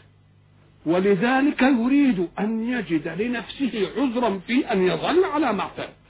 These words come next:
فهو مفتوح العين لمن يأمره بالمعروف وينهاه عن المنكر،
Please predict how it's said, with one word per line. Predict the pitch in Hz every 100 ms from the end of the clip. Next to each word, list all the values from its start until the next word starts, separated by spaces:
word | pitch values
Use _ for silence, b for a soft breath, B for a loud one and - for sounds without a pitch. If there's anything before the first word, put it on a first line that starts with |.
| _ _ _ _ _ _ _ _ _ - 190
فهو | 196 311 285
مفتوح | 254 196 - 320 370 269
العين | 277 254 277 294 247
لمن | 240 233 226
يأمره | 226 208 233 254 233 214
بالمعروف | 196 196 196 202 190 214 -
وينهاه | 196 180 170 151 160 185 180
عن | 160 151
المنكر، | 135 117 -